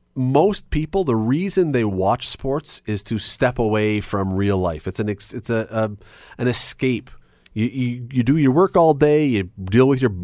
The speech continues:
family budgets, whatever. You like to watch sports to have something to not think about real life. But we can't do that anymore. And on the weekend, we have seen for the last number of weeks, money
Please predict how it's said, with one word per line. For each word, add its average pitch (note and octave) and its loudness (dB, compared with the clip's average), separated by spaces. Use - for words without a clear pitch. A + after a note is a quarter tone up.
family C3+ 2
budgets, A#2+ 0
whatever. A#2+ 2
You C3 2
like C#3+ -2
to C#3+ -2
watch A#2 0
sports G#2+ -2
to F#2+ -10
have G#2 -4
something G2+ -4
to F#2 -6
not G2+ -2
think F#2 -6
about E2+ -4
real F#2 -4
life. D#2 -8
But A2+ -4
we C3 2
can't C#3+ 4
do B2 4
that G2+ 2
anymore. E2+ -2
And G#2+ 0
on D3+ 6
the F3 6
weekend, B2+ 2
we E3 4
have E3+ 0
seen D3+ 4
for B2 -4
the A#2 4
last A#2 4
number A#2+ 4
of G2 0
weeks, G#2 -2
money F3+ 2